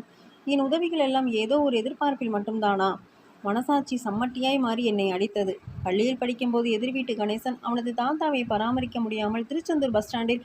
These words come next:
அவனது அப்பா தொலைத்துவிட்டு வந்ததை சொன்ன கதை ஏனோ என் நினைவிற்குள் வந்தது. அப்படி யாராவது இவரை தென்காசி பஸ் ஸ்டாண்டில் தொலைத்துவிட்டு போயிருப்பார்களோ? பாவம், என் மனம் அவருக்காக பரிதாபப்பட துவங்கியது. "வாங்கி வந்த இளநீர் அப்படியே இருக்கு, அதை குடிச்சா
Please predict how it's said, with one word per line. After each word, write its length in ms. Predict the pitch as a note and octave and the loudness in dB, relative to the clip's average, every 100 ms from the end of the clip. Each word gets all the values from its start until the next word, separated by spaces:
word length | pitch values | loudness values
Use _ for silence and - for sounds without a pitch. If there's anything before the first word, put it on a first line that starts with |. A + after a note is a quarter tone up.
| - - - | -12 -14 -2
அவனது 240 | A3+ G#3 | 0 2
அப்பா 260 | G3 - D4 | 0 2 2
தொலைத்துவிட்டு 540 | D4 C#4 C#4 B3+ B3+ | 4 2 0 -2 -2
வந்ததை 340 | B3 A#3 A#3 A#3 G#3+ | 0 0 2 0 -2
சொன்ன 320 | G#3 G#3 G#3 | -2 0 0
கதை 220 | G#3 A#3 - - | 0 0 -2 -4
ஏனோ 240 | F#3 G#3 A#3 - | 0 0 -2 -4
என் 120 | G3 | -2
நினைவிற்குள் 580 | F#3 G#3+ B3+ A#3+ G3+ F3+ | 0 0 -2 -2 -2 0
வந்தது. 280 | F#3 F#3 F3+ - _ - - - E3+ | 2 0 -2 -10 _ -20 -20 -18 -16
அப்படி 280 | - G#3+ | -4 0
யாராவது 440 | A3 G3+ A3+ C4 C#4 | 4 4 4 4 2
இவரை 220 | B3+ A#3+ | 0 0
தென்காசி 420 | C4 A#3 C4 C#4+ | -2 0 -2 0
பஸ் 140 | B3 B3 | -4 -2
ஸ்டாண்டில் 340 | C4 B3+ B3+ | -2 -2 0
தொலைத்துவிட்டு 480 | A#3+ B3 C4 B3 A#3+ | 0 0 -2 -2 -4
போயிருப்பார்களோ? 760 | A#3+ A#3 A#3+ A#3 A3+ A3 A#3+ A3 - - - | -2 -2 -2 0 0 0 0 0 -4 -12 -2
பாவம், 360 | G3 A3 A#3+ - - - - | 0 0 -2 -8 -18 -20 -2
என் 160 | G3 | 0
மனம் 260 | F#3+ G#3 C4 | 2 2 2
அவருக்காக 540 | C4 B3+ B3+ B3 B3+ B3+ | 0 0 0 -2 0 0
பரிதாபப்பட 600 | A#3+ C4 C4+ B3 G3+ G#3+ | 0 2 2 2 0 -2
துவங்கியது. 480 | A#3+ A3 G#3+ G3+ G3 - - - - - | -2 -4 -2 0 -2 -6 -16 -20 -20 -8
"வாங்கி 300 | F#3 G#3 B3 | -2 0 0
வந்த 200 | B3+ A#3 | 0 0
இளநீர் 360 | A3 A#3 C4 B3 | 0 0 0 0
அப்படியே 440 | G#3+ - C4 C#4+ | -2 -2 0 0
இருக்கு, 300 | C#4 A#3+ A#3 A3 - | 0 -2 -4 -6 -6
அதை 180 | G#3+ A#3 | -4 -2
குடிச்சா 380 | B3+ D4+ D#4 | -2 -4 -2